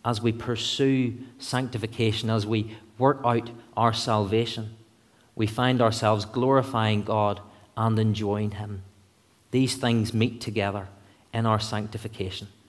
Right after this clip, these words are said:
and cannot be divorced from it. And so it is by the grace of God, the power of his Holy Spirit, that we grow every day in our likeness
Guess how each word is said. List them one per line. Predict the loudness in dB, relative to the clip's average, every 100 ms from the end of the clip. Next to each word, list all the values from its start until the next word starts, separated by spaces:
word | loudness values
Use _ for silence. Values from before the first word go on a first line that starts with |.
| _ -20 -18
and | -14
cannot | -2 2 2 2
be | -2
divorced | -4 -2 -2 -2 -10
from | -8 -8
it. | -10 -16 -20 _ _ -20 _ -20 -10
And | -4
so | 4 6
it | 8
is | 6 4
by | 0 0
the |
grace | 2 2 2 0
of | -4
God, | -2 -2 -2 -6 -18 _ -6
the | -6
power | 0 2 6 6
of | 6 2 -10 -18 -20 -10
his | -2 -2 -2
Holy | -2 0 0
Spirit, | -2 -6 -6 -8 -18 -20 _ _ -4
that | -2
we | 2 0
grow | 4 4 6
every | 4 4 0
day | 0 -4 -8 -16 -20 _ _ _ _ _ _ -4
in | 0
our | 2 2
likeness | 0 0 -2 -2 -4 -8